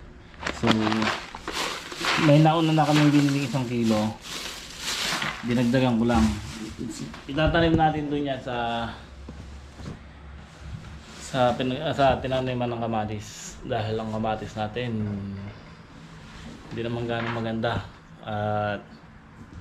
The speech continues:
total may balag na, tutundusan ko na ng sitaw. So kahit pa paano naman siguro aanin tayo ng kamatis doon. At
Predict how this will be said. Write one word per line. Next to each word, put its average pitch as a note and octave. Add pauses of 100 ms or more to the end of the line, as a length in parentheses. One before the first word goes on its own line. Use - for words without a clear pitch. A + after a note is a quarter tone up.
(720)
total A#2
may G#2+
balag G#2+
na, G2+
tutundusan G#2
ko G#2+
na G#2
ng G2+
sitaw. G2 (1200)
So G#2+
kahit C3
pa C#3
paano C3+
naman B2+
siguro A#2
aanin G#2+
tayo G#2+
ng G#2
kamatis G2
doon. F#2 (2250)
At A2+